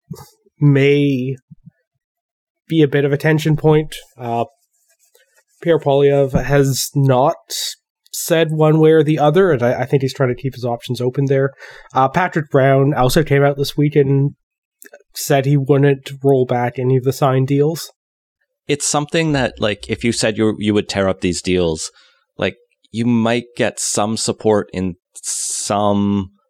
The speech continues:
Speaker 2: parts of the Conservative Party, but, like, by, if the Liberal N D P deal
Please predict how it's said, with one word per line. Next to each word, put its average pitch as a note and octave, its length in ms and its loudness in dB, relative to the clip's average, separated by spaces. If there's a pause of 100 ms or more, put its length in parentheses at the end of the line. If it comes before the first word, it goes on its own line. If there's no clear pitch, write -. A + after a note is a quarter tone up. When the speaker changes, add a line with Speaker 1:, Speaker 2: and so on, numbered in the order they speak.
(120)
Speaker 2:
parts - 280 -6
of G2+ 60 -2
the F#2 60 -6
Conservative F#2+ 520 -4
Party, C3 380 -2 (800)
but, - 140 -6
like, G2 160 -2 (180)
by, G#2+ 220 0 (120)
if A2+ 160 -2 (180)
the G#2 340 0
Liberal A2+ 360 0
N G2 100 -2
D F#2+ 100 -6
P G2 220 -6
deal F2 520 0